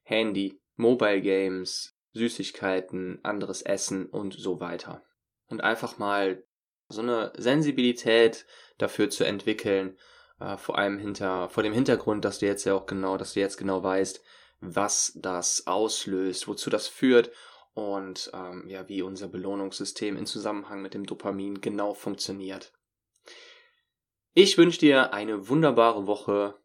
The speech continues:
viel Erfolg dabei, vor allem viel Spaß dabei und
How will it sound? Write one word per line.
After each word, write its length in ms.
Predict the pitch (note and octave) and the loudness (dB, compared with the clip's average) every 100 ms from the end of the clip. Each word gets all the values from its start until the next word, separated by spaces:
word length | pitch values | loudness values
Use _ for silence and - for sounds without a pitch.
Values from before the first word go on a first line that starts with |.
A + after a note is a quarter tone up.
| _ | _
viel 300 | - - A#3 | -6 6 10
Erfolg 380 | F#3+ - D3 C#3+ | 12 12 10 10
dabei, 640 | C3 B2 A#2+ A#2 A2 - - | 6 10 10 10 8 4 -6
vor 140 | - | -4
allem 140 | G2 F#2+ | -2 -2
viel 220 | - F#2+ | -2 -2
Spaß 480 | - - G#2 A2+ - | -2 2 2 2 0
dabei 460 | F#2+ G2 G2 G2 - - - - | 2 4 4 2 -4 -20 -12 2
und 480 | B2+ B2 A2+ - | 8 8 8 0